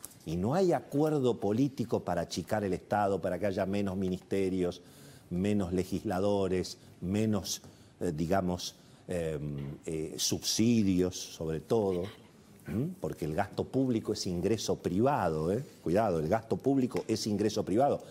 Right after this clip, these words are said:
y por eso no hay acuerdo para bajarlo. Entonces, bueno, obviamente, ¿cómo se hace el ajuste?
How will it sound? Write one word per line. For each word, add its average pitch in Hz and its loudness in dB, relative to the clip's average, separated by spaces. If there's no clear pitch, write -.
y 98 -2
por 113 0
eso 170 2
no 143 2
hay 131 4
acuerdo 120 2
para 95 2
bajarlo. 76 -4
Entonces, 165 0
bueno, 202 2
obviamente, 147 2
¿cómo 160 2
se 175 2
hace 143 0
el 113 2
ajuste? 90 -2